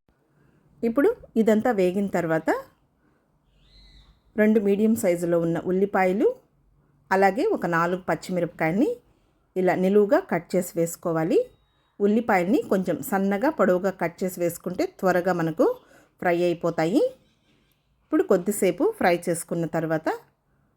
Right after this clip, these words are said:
ఇందులో కొంచెం కరివేపాకు కూడా వేసేసుకొని మీడియం ఫ్లేమ్లో ఒక రెండు నిమిషాలు ఫ్రై చేసేసుకోవాలి. చూడండి ఇప్పుడు ఉల్లిపాయలు,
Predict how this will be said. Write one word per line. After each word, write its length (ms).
ఇందులో 340
కొంచెం 560
కరివేపాకు 540
కూడా 180
వేసేసుకొని 760
మీడియం 340
ఫ్లేమ్లో 460
ఒక 140
రెండు 280
నిమిషాలు 640
ఫ్రై 220
చేసేసుకోవాలి. 840
చూడండి 360
ఇప్పుడు 420
ఉల్లిపాయలు, 540